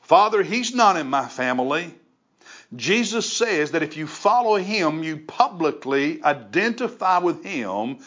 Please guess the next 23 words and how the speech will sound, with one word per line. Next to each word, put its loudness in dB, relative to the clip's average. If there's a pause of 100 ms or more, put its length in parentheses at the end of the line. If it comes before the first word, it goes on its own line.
(340)
you -2
do 0
not 0 (440)
deny 2
him. -4 (360)
Think 0
about 2
the -4
evening -2
Jesus -4
was 0
arrested, 0 (500)
as 2
it's -2
described 0
to 0
us -4
in -6
the -8
Gospels. -2 (440)
And 0
he 4
was 0